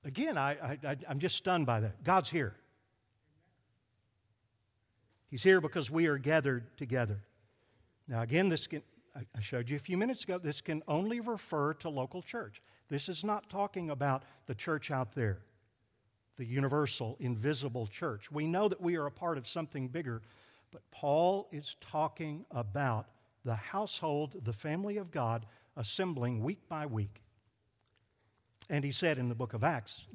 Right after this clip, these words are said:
"Daily, where the small groups meet." And he is there. So, here's his whole point.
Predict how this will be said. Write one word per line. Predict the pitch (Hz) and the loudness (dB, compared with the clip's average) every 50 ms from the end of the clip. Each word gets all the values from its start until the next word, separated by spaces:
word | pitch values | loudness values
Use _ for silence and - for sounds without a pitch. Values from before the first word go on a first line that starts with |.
| 127 107 | -12 -4
"Daily, | 104 147 156 180 180 160 135 139 127 120 131 156 147 - - _ _ - _ - _ _ _ _ _ _ _ _ _ _ _ _ _ | 0 2 2 4 4 4 4 4 2 2 0 -2 -6 -10 -20 _ _ -20 _ -20 _ _ _ _ _ _ _ _ _ _ _ _ _
where | - 127 123 | -4 -2 -2
the | 120 107 104 | 0 0 -2
small | - - 147 131 123 113 | -2 -2 -2 -2 -2 -2
groups | 101 107 113 113 117 117 - - - - - - _ | -2 -2 -2 -4 -4 -6 -8 -10 -10 -10 -14 -16 _
meet." | 220 139 113 101 98 104 - - _ _ _ _ _ _ _ _ _ _ _ _ _ _ _ _ _ _ _ _ _ _ - | -4 -2 0 0 -2 -4 -8 -18 _ _ _ _ _ _ _ _ _ _ _ _ _ _ _ _ _ _ _ _ _ _ -4
And | 123 107 104 | -2 0 0
he | 113 110 | 0 0
is | 107 98 | -2 -2
there. | 107 101 98 - - _ _ _ _ | -4 -4 -6 -6 -12 _ _ _ _
So, | - - 294 285 262 - - - _ _ _ _ _ _ _ _ _ _ _ _ _ _ _ - _ _ _ _ _ _ _ _ _ _ _ _ _ _ _ _ _ _ _ | -4 -2 -2 -2 -4 -6 -12 -16 _ _ _ _ _ _ _ _ _ _ _ _ _ _ _ -20 _ _ _ _ _ _ _ _ _ _ _ _ _ _ _ _ _ _ _
here's | - - 160 170 214 220 220 220 - - | -4 4 6 8 8 8 8 4 0 2
his | 185 185 185 185 180 160 - | 2 4 4 2 0 -4 -4
whole | 135 147 143 143 135 131 127 - | -4 -4 -4 -4 -4 -6 -10 -12
point. | - - 127 101 - - | -10 -10 -10 -10 -12 -16